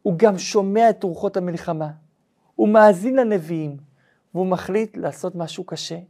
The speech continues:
אבל בלית ברירה. הוא לוקח את ארון הברית, הוא לוקח את צנצנת המן, הוא לוקח את האורים והתומים, הוא לוקח את שמן המשחה, את כל הדברים היקרים ביותר, וגונז אותם בתוך המחילות ששלמה בנה. הגיע הזמן,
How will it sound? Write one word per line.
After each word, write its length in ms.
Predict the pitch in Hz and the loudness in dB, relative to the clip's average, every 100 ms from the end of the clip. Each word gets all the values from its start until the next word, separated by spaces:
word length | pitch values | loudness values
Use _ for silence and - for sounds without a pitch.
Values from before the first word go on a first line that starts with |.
| - | -12
אבל 140 | 160 | -8
בלית 260 | 156 160 165 | -6 -6 -8
ברירה. 340 | 175 156 147 156 _ _ _ _ - | -8 -10 -10 -16 _ _ _ _ 4
הוא 120 | 208 | 8
לוקח 300 | 196 196 233 | 8 6 0
את 140 | 269 247 | 0 0
ארון 220 | 208 214 | 0 0
הברית, 460 | 180 160 160 _ _ _ _ | -2 -6 -12 _ _ _ _
הוא 80 | - | -2
לוקח 320 | 151 156 202 | -2 0 -2
את 180 | - 190 | 0 -2
צנצנת 600 | - 185 175 208 196 190 | -4 -6 -4 -4 -4 -2
המן, 340 | 185 160 143 143 - _ - | -4 -2 -4 -6 -14 _ -4
הוא 120 | 180 | 0
לוקח 300 | 175 208 208 | 2 0 -2
את 140 | 196 196 | 0 2
האורים 300 | 175 190 190 | 2 0 0
והתומים, 560 | 180 180 160 151 143 139 _ - | 0 0 -4 -4 -8 -14 _ -2
הוא 120 | 208 | 4
לוקח 320 | 185 190 214 | 4 2 -2
את 100 | 202 | -4
שמן 280 | - 202 190 | -6 -6 -4
המשחה, 480 | 180 175 - - 151 | -6 -6 -8 -6 -6
את 100 | 151 | -4
כל 140 | - | -2
הדברים 300 | 240 196 226 | 0 0 -2
היקרים 480 | 220 208 196 165 214 | -2 -2 -4 -6 -6
ביותר, 480 | 202 185 165 156 143 156 _ _ _ _ - | -4 -6 -6 -10 -10 -14 _ _ _ _ -6
וגונז 640 | 160 190 151 175 165 185 202 | 2 2 2 0 0 0 -2
אותם 320 | 202 202 202 208 - | -4 -6 -6 -10 -14
בתוך 360 | 147 - 175 220 | -12 -8 -6 -6
המחילות 540 | 208 202 208 160 151 | -6 -6 -6 -6 -6
ששלמה 420 | 170 - 151 139 | -10 -10 -8 -8
בנה. 280 | 147 156 135 127 _ _ _ _ _ _ _ _ _ _ _ _ _ - | -8 -10 -12 -20 _ _ _ _ _ _ _ _ _ _ _ _ _ -12
הגיע 300 | 151 185 220 | -6 0 0
הזמן, 380 | 185 185 196 | -2 -6 -6